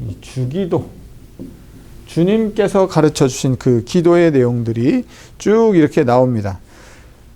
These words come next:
자, 구 절 말씀입니다. 육 장 구 절. 육 장 구 절 보시면 이렇게 시작합니다.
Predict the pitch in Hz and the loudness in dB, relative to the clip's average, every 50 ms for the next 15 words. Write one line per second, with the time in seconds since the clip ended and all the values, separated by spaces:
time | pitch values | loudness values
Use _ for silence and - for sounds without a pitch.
0 | - - - - - 120 - - 180 196 196 240 233 226 220 196 175 - 196 185 | -20 -20 -8 -6 -4 -4 -2 0 0 2 4 4 4 4 4 2 2 0 0 0
1 | 180 170 151 143 131 151 185 185 185 - - 226 202 185 165 170 - 160 156 175 | 0 0 0 2 2 0 0 -2 -4 -4 -2 -2 -2 -2 -4 -6 -10 -6 -4 -4
2 | 151 123 104 - - - - - - - - - - _ - - - - - - | -4 -4 -8 -12 -18 -20 -20 -20 -20 -20 -20 -20 -20 _ -20 -20 -20 -20 -20 -20
3 | _ - - - - - - - - - - - - - - - - - - - | _ -20 -20 -20 -20 -20 -20 -20 -20 -20 -20 -20 -20 -20 -20 -20 -20 -20 -20 -20
4 | - - - - - - - 131 127 - - - - - - - _ - - - | -20 -20 -20 -20 -20 -20 -20 -20 -20 -20 -20 -20 -20 -20 -20 -20 _ -20 -20 -20
5 | - - - - - - - - - - - - - - - - - - - - | -20 -20 -20 -20 -20 -20 -20 -20 -20 -20 -20 -20 -20 -20 -20 -20 -20 -20 -14 -10
6 | 156 131 - - 165 156 147 139 - 147 139 170 170 165 156 147 139 - - 160 | -10 -10 -4 -2 -2 -2 -2 -2 -2 0 2 4 4 4 4 2 2 0 -2 -2
7 | 143 143 160 202 202 180 - 139 151 156 135 - 151 - 151 143 139 139 151 175 | -2 0 0 2 2 2 2 2 0 0 0 -2 -4 -2 -4 -2 0 2 2 2
8 | 208 | 0